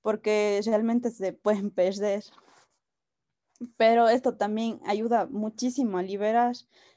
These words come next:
de todos los pensamientos que estuvieron acumulados. Y como te digo, así de las, de las experiencias malas que tal vez tuvieron de niños y no recuerdan, pero sin embargo, eh,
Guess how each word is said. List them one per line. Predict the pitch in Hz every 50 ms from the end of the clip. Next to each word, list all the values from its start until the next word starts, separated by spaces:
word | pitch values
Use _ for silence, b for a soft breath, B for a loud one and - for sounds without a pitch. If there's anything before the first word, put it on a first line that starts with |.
| b b b b b _
de | - 214 208 196
todos | 196 _ - 247 262 269 247
los | 208 185 185
pensamientos | - 202 202 214 208 - 240 240 240 247 254 262 254 262 233 233 -
que | - 196 185 185 185 - -
estuvieron | - - - 226 190 226 247 240 226 190
acumulados. | 175 175 - - 214 208 220 226 240 247 254 262 262 254 254 247 - _ _ _ _ _ _ _ _ _ _ _
Y | - 175 175
como | - 208 196 190 180
te | 185 196
digo, | 185 220 220 202 208
así | 208 202 - 226
de | 208 202 185
las, | 175 170 175 175 175 175 180 - - - _ _ _ _ _ _ _ _ 339 _ _ _ _ -
de | 208 202 196
las | 190 185 185
experiencias | 196 196 - - 226 220 233 247 247 254 208 214
malas | 202 214 226 233 220 214 -
que | -
tal | - - 190 185
vez | 196 220 226
tuvieron | - 233 208 226 220 214 202 185
de | 175
niños | 180 190 214 220 208 196
y | 185 175
no | 180 185
recuerdan, | 208 233 214 220 - 220 226 247 240 247 233 233 247 b b b b b b b b b b b b -
pero | - 202 190 196
sin | 190 226 226 233 233
embargo, | 233 226 220 220 226 226 233 214 220 208 - - _ _ -
eh, | - 196 190 190 185 185 180 - -